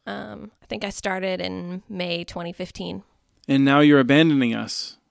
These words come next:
Speaker 2: What are you doing?
Speaker 1: Um, I'm going to grad school over at Arizona State University,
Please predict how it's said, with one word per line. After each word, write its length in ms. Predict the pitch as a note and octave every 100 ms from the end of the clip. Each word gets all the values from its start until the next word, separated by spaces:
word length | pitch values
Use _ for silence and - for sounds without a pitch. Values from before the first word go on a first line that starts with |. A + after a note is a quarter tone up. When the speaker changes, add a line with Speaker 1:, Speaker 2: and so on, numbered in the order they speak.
| _
Speaker 2:
What 100 | D3+
are 40 |
you 60 | C3+
doing? 260 | C#3 B2 - _ _ _ - - -
Speaker 1:
Um, 280 | G#3 G#3
I'm 140 | G#3 A3
going 260 | A#3 A3+
to 300 | A3 - G#3
grad 300 | G3 F#3+ F#3+
school 280 | - F#3 F3
over 240 | F3+ F3+ F3
at 300 | F#3 F#3 -
Arizona 340 | F#3+ F#3 F3+
State 280 | F3 - F3+
University, 680 | F3+ F3 - - - -